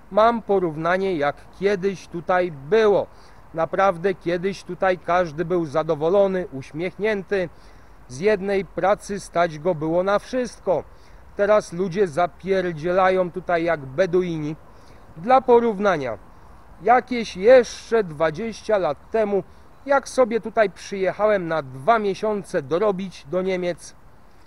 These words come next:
nie miałem najlepszej pracy, najlepiej płatnej. Pomagałem przeważnie ojcu gdzieś na budowie,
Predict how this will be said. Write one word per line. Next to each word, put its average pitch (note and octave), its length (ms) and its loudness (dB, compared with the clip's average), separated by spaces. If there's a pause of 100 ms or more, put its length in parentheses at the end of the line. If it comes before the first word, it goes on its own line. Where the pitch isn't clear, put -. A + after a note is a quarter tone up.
(720)
nie F#3+ 160 0
miałem A3+ 520 4
najlepszej D#3+ 680 -2
pracy, D#3 440 -6
najlepiej D3+ 600 -2 (200)
płatnej. F3+ 460 -2 (340)
Pomagałem G3+ 680 4
przeważnie E3+ 680 -2
ojcu E3 420 -4
gdzieś D3 360 -8
na B2+ 200 -6
budowie, F3 500 2